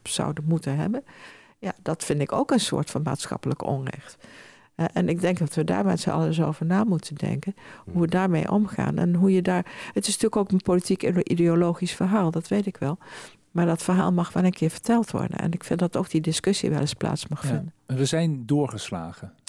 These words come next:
Speaker 1: Ja. In marktwerking zijn we doorgeslagen. Ik denk dat, nou, bijna iedereen vindt dat nou ook wel ongeveer.
Speaker 3: Ja, maar ook in
Speaker 1: Eh.
Speaker 3: bedrijfsmatig denken, in cijfers.
Speaker 1: Nou ja, inderdaad. In, in, eh,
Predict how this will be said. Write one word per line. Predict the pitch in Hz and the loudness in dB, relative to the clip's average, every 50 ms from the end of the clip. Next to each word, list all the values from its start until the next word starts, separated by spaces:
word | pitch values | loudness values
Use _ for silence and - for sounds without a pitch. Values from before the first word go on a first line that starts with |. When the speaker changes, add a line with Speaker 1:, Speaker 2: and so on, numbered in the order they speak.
| - _ | -14 _
Speaker 1:
Ja. | - 180 196 214 196 - - - _ - - - - - - - - - _ _ | 0 2 4 4 2 0 -2 -6 _ -20 -20 -20 -20 -20 -20 -20 -20 -20 _ _
In | - 208 190 | 2 4 4
marktwerking | 202 214 220 220 - - - - - - - 107 127 | 4 4 4 2 0 -2 -2 -4 -2 -2 -2 -4 -2
zijn | - - 104 | -2 -2 -2
we | 131 139 156 | 0 0 2
doorgeslagen. | 170 175 175 170 - 165 - - - - | 2 2 2 0 -2 -4 -4 -4 -6 -6
Ik | - | -4
denk | - - - | -4 -6 -4
dat, | - - - - - | -4 -8 -10 -8 -8
nou, | - - - | -10 -8 -6
bijna | - - - - - | -6 -6 -4 -4 -4
iedereen | 80 - 147 135 143 151 151 151 | -2 -2 -2 -2 0 2 2 2
vindt | 147 - 170 135 - | 2 2 0 0 0
dat | 123 113 - | -2 -4 -4
nou | - 76 - | -4 -4 -4
ook | - - 120 - | -4 -6 -6 -4
wel | 80 80 | -4 -6
ongeveer. | - - 117 - - 123 - - - - - - - - - - - | -6 -6 -8 -10 -12 -10 -8 -6 -8 -8 -8 -12 -18 -20 -18 -12 -6
Speaker 3:
Ja, | - 123 101 80 78 78 80 - _ | -4 -4 -4 -4 -6 -12 -16 -8 _
maar | - 107 | -2 -2
ook | 123 - | 0 0
in | - 139 | 0 0
Speaker 1:
Eh. | 120 | 0
Speaker 3:
bedrijfsmatig | 107 - 120 120 117 - - 127 117 117 117 - 101 | 0 0 0 0 0 0 -2 -2 0 0 -2 -4 -4
denken, | 104 107 104 104 101 - 107 104 104 113 120 - _ | -2 -2 0 0 -2 -4 -4 -6 -6 -8 -12 -16 _
in | - 113 101 98 | -10 -8 -8 -8
cijfers. | - - - 107 107 104 - - 104 - - - - - - | -6 -4 -2 -2 -2 -2 -4 -6 -8 -10 -10 -14 -16 -12 -4
Speaker 1:
Nou | - 269 302 | -2 0 2
ja, | 294 285 277 262 - | 2 2 2 2 2
inderdaad. | - 214 202 202 196 190 214 233 233 190 165 - | 2 2 2 2 2 2 2 2 2 2 0 0
In, | - - 185 - - | 0 0 0 0 0
in, | - 185 175 175 175 175 | -2 0 0 0 0 0
eh, | 175 170 165 160 160 - | 0 0 0 0 0 -2